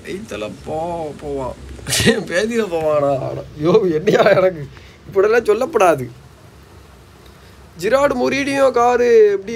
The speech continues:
இருக்கும் ப்ரோ? ஜிரார்டு மொரீனியோ நல்ல கார் தான் ப்ரோ.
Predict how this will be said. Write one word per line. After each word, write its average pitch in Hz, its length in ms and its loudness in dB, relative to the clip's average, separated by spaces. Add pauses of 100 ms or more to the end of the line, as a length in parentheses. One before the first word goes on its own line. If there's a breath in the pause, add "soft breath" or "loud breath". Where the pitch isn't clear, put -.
இருக்கும் 208 320 -6
ப்ரோ? 160 140 0 (580)
ஜிரார்டு 220 340 -6
மொரீனியோ 208 380 -2
நல்ல 170 160 -2
கார் 165 240 -4
தான் 143 160 -6
ப்ரோ. 135 160 -2